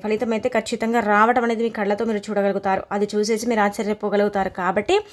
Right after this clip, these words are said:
ఈ విధంగా మీరు ప్రయత్నించేసి చక్కటి ఫలితం పొంది మీ జీవితాన్ని మార్చుకోండి. మీ జీవితంలో ఉండే కొన్ని రకాల అంటే ఇబ్బందులు, అలానే కాకుండా కొన్ని రకాల స్థితిగతుల్ని మీరు చక్కగా ఏంటంటే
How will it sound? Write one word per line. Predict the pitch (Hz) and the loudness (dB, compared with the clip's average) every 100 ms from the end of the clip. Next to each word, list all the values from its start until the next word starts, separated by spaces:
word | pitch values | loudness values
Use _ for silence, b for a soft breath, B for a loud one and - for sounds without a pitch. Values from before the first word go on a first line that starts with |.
| B B - | B B -4
ఈ | 214 | 0
విధంగా | 208 233 247 | 2 2 2
మీరు | 214 208 | 0 2
ప్రయత్నించేసి | 202 208 202 202 208 214 208 | 0 0 -4 -2 -2 0 -2
చక్కటి | 220 226 214 | -4 -6 -4
ఫలితం | 208 202 202 | -4 -4 -2
పొంది | 196 196 208 | 0 2 2
మీ | 208 | 0
జీవితాన్ని | 202 190 196 233 220 | -2 -2 0 2 0
మార్చుకోండి. | 185 - 185 180 B B - | -2 -6 -6 -6 B B -2
మీ | 226 226 | 0 2
జీవితంలో | 226 240 247 233 214 | 0 2 2 2 2
ఉండే | 214 220 | 2 0
కొన్ని | 214 214 196 | -2 -2 -2
రకాల | 220 220 214 - | 0 2 4 2
అంటే | 196 220 196 | -2 -2 0
ఇబ్బందులు, | 220 208 208 208 208 B B B - | 0 2 4 4 2 B B B 0
అలానే | 226 226 233 | 2 2 2
కాకుండా | 233 233 233 | 0 0 0
కొన్ని | 226 220 | 0 0
రకాల | 214 233 226 | 0 0 -2
స్థితిగతుల్ని | - 220 240 226 220 220 | -4 2 2 2 0 2
మీరు | 220 370 - | 4 4 2
చక్కగా | 262 214 226 214 | -4 -2 -2 -2
ఏంటంటే | 208 214 | -2 -2